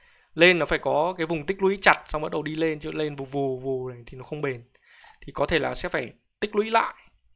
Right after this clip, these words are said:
Đúng không? Có thể là sẽ phải tích lũy lại quanh cái vùng này. Đấy. Đấy, tích, tích lũy lại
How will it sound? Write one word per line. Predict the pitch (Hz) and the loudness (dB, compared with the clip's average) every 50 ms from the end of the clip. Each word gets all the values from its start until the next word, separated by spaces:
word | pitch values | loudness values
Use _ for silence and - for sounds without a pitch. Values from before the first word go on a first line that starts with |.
| _ _ _ _ _ _ _ _ | _ _ _ _ _ _ _ _
Đúng | - 147 156 | -2 0 0
không? | 151 - - _ | -2 -2 -8 _
Có | - - | -14 -4
thể | - 165 143 | -2 0 0
là | 127 127 127 123 120 127 123 127 - - - | 0 0 -2 -2 -4 -6 -10 -10 -12 -14 -14
sẽ | 139 - 185 | -8 -6 -4
phải | 185 175 147 | -2 -2 -2
tích | - 180 185 - | -2 -4 -6 -6
lũy | 185 185 | -6 -4
lại | 180 185 151 127 - - | 0 0 0 0 -2 0
quanh | - 165 156 151 | 0 0 0 0
cái | 139 135 | -2 -4
vùng | 147 147 135 131 | -4 -4 -6 -6
này. | 131 123 127 - _ _ _ _ _ _ _ _ _ _ _ _ - - _ - - - _ _ - - | -8 -8 -10 -14 _ _ _ _ _ _ _ _ _ _ _ _ -20 -20 _ -20 -20 -20 _ _ -16 -12
Đấy. | - 95 87 - - _ _ _ _ _ - - - - - _ _ - _ - - - _ _ _ | -12 -12 -12 -12 -16 _ _ _ _ _ -20 -20 -20 -20 -20 _ _ -20 _ -20 -20 -20 _ _ _
Đấy, | - 78 - - | -14 -14 -10 -8
tích, | - 165 165 - - - - _ _ | -8 -8 -8 -12 -20 -20 -20 _ _
tích | - 196 196 | -8 -6 -4
lũy | 190 190 196 190 - | -2 -4 -4 -4 -2
lại | 185 170 - | 0 0 0